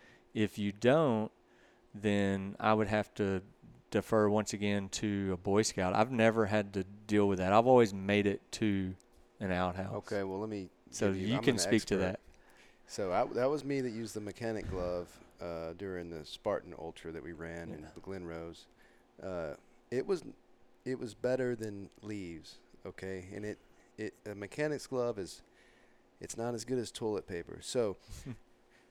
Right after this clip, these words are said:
Speaker 2: what we need, uh, and we're gonna have, you, you need to have a vest, a Solomon, I,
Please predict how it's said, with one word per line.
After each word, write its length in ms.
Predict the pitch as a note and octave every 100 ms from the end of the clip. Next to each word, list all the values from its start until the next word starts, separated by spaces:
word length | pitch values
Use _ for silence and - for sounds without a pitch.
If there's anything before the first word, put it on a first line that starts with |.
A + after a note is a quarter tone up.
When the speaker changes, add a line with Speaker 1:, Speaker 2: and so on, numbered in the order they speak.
| _ -
Speaker 2:
what 180 | B2
we 80 | C3
need, 540 | A#2 C3 F3 C#3 B2+ A#2 - - - - -
uh, 40 | G#2 G2
and 140 | A2+
we're 60 | C#3
gonna 160 | G#3+ C3+
have, 360 | C3+ A#2 G2
you, 200 | G2 D3+ -
you 80 | C3
need 120 | C#3+
to 60 |
have 120 | C3+ B2+
a 80 |
vest, 600 | F#2 G2+ A#2 F#2+ - - - - - -
a 60 |
Solomon, 640 | - B2+ A#2+ A#2 G#2+ G2 F#2+ - - -
I, 80 | -